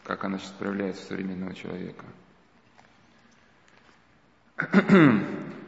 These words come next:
Но в Европе вот идут, и вот эти активно нарастает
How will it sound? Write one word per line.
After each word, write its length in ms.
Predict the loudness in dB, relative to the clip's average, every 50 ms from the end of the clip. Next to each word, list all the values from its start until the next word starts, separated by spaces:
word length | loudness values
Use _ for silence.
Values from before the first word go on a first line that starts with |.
| -20 -20 -20 -20 -20 -20 _ -12 -6
Но 120 | -4 -2
в 40 | 0
Европе 540 | 0 0 0 -2 -2 -2 0 0 0 0 -2 -6 -10 -14 -16 -18 -20 -20 -20 -20 -20 -20 -20 -20 -20 -20 -20 -20 _ -20 _ _ _ _ -14
вот 140 | -8 -6
идут, 260 | -6 -6 -6 -6 -6 -6
и 60 | -6
вот 120 | -4 -2
эти 200 | -4 -2 0 0
активно 520 | -2 -2 -2 -6 -6 -4 -4 -4 -4 -6 -8 -10 -12
нарастает 600 | -10 -6 -6 -6 -6 -6 -6 -4 -2 -2 -4 -4